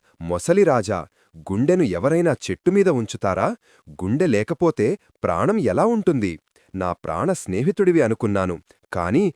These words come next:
నువ్వు నమ్మకద్రోహం చేశావు. నా తెలివితేటల ముందు నీ మోసం పనిచేయలేదు." మకరం మోసపోయానని గ్రహించి సిగ్గుతో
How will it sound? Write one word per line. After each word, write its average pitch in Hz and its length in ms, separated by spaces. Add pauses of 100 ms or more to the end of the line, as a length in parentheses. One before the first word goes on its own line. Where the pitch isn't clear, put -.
(180)
నువ్వు 101 220
నమ్మకద్రోహం 127 880 (100)
చేశావు. 87 440 (380)
నా 90 200
తెలివితేటల 131 720
ముందు 104 420 (160)
నీ 104 180
మోసం 90 560
పనిచేయలేదు." 113 720 (640)
మకరం 117 560 (220)
మోసపోయానని 131 880
గ్రహించి 104 600 (160)
సిగ్గుతో 117 600